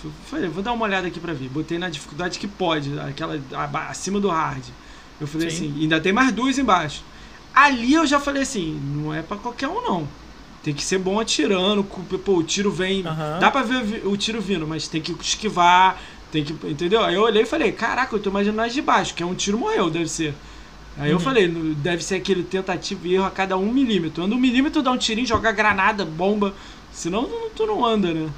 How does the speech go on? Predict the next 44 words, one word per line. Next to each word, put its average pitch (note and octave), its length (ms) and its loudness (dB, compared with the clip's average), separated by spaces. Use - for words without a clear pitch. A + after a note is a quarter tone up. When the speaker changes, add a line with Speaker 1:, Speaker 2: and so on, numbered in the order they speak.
Speaker 2:
É, D3 300 2
exato, C#3+ 440 0
na C#3+ 80 -6
moral, D3+ 500 -6
é C#3 100 -8
isso C#3+ 140 -12
aí G#3+ 40 -10
mesmo. - 60 -10
Speaker 1:
Cara, F#3 320 0
é, E3+ 840 -2
é E3 80 0
muito A#3 240 2
doido. G3 220 6
Deixa G#3+ 240 2
eu E4+ 40 2
dar F4 80 2
um D#4 60 4
salve B3 220 2
só B3+ 140 -2
pra C4 100 -2
galera G#3+ 320 4
que G3+ 60 -6
tá F#3 100 -2
aí, F#3 120 2
que G3+ 40 -12
tem G#3+ 100 0
uma G#3+ 140 0
galera G3+ 320 0
que F#3 100 -8
gosta E3 300 -4
de D#3 80 -8
você, D#3 220 -2
Speaker 2:
É, C4 260 6
eu A3+ 40 4
Speaker 1:
veio E3+ 120 4
Speaker 2:
tô A3+ 60 2
Speaker 1:
te A3 100 -2
Speaker 2:
vendo A3 140 0
aí, G3+ 80 2
Speaker 1:
curtir, G#3+ 160 -2
Speaker 2:
tô E3 60 0
vendo E3+ 220 -2
Speaker 1:
é. D#3+ 60 -2
Speaker 2:
aí. G3 60 -4